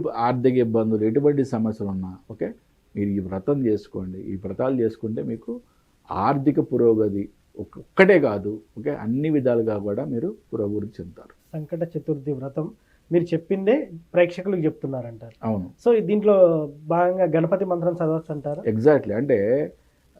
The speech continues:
Speaker 1: "ఓం గం గణపతయే నమః", ఓకే, అనే మంత్రాన్ని కానీ, లఘు మంత్రం అంటాం దీన్ని. పూర్తి మంత్రం అంటే, జనరల్గా ఏంటంటే,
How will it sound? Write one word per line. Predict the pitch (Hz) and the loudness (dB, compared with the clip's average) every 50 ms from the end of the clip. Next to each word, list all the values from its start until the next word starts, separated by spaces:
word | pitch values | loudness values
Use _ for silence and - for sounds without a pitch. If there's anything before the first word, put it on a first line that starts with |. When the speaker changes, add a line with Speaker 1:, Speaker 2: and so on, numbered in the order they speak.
| - _ - | -18 _ 0
Speaker 1:
"ఓం | 117 120 135 151 160 175 175 - 127 113 | 4 8 8 8 8 6 2 -2 0 0
గం | 123 139 160 165 156 117 | 0 0 0 -2 -2 0
గణపతయే | 113 110 117 117 117 123 113 117 117 110 107 110 113 | 0 0 0 0 -2 -2 0 0 0 2 2 2 2
నమః", | 107 104 98 92 - 101 98 - _ _ _ _ - | 0 -2 -4 -6 -6 -8 -12 -14 _ _ _ _ -10
ఓకే, | 104 110 170 202 269 - _ _ _ _ _ _ _ _ _ - | -6 -4 -4 -4 -4 -8 _ _ _ _ _ _ _ _ _ -2
అనే | 117 120 139 151 151 | 2 4 4 4 4
మంత్రాన్ని | 143 135 139 120 113 113 110 110 113 117 113 107 104 92 | 2 0 0 0 2 2 2 4 4 4 4 4 2 -2
కానీ, | 90 87 85 87 90 - _ _ _ - | -4 -6 -6 -8 -12 -14 _ _ _ 2
లఘు | 113 117 123 | 2 4 4
మంత్రం | 123 120 107 101 104 113 | 4 4 2 0 0 -2
అంటాం | 117 107 90 90 87 87 | -2 -2 -4 -6 -8 -8
దీన్ని. | 85 85 90 117 170 220 - _ _ _ _ _ _ _ _ _ _ _ _ _ - 147 | -10 -10 -8 -8 -8 -10 -12 _ _ _ _ _ _ _ _ _ _ _ _ _ 6 6
పూర్తి | 175 208 233 208 202 - 220 | 8 8 8 4 2 2 2
మంత్రం | 160 143 127 110 - 98 92 - - _ - | 4 4 4 4 2 0 -2 -4 -8 _ -6
అంటే, | 107 110 120 127 156 175 190 170 123 113 117 127 143 - - _ _ _ _ - | -4 0 2 4 4 4 4 2 2 4 4 2 2 -2 -10 _ _ _ _ -4
జనరల్గా | 110 113 120 131 143 147 143 | -2 0 0 2 2 2 2
ఏంటంటే, | 131 123 120 135 151 151 117 98 101 104 113 127 | 2 2 0 2 2 2 2 2 0 -2 -2 -4